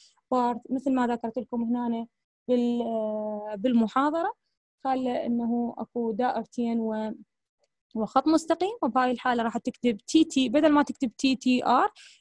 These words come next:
راح تكتب تي تي تي، وبهاي الحالة أنت راح تتوصل إلى التانجنت، آه، مع الدائرة راح تكون tangent بين دائرتين و، آه، آه، وخط مستقيم، وراح تكون النتيجة هي الدائرة الموجودة أمامكم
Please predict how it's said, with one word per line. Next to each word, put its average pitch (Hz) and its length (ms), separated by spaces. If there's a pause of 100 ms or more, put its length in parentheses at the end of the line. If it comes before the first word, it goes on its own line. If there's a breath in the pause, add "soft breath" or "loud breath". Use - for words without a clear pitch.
(100)
راح 262 140
تكتب 269 340
تي 262 420
تي 247 360
تي، 339 340 (320)
وبهاي 262 320
الحالة 240 520
أنت 233 180
راح 220 100
تتوصل 226 480
إلى 220 260
التانجنت، 220 600 (420)
آه، 214 240
مع 220 260
الدائرة 202 600
راح 208 140
تكون 214 320 (120)
tangent 214 460
بين 202 480
دائرتين 311 580
و، 254 120
آه، 208 960 (440)
آه، 202 300
وخط 208 420
مستقيم، 269 480
وراح 233 380
تكون 226 260
النتيجة 208 360
هي 202 280
الدائرة 190 480
الموجودة 208 460
أمامكم 233 500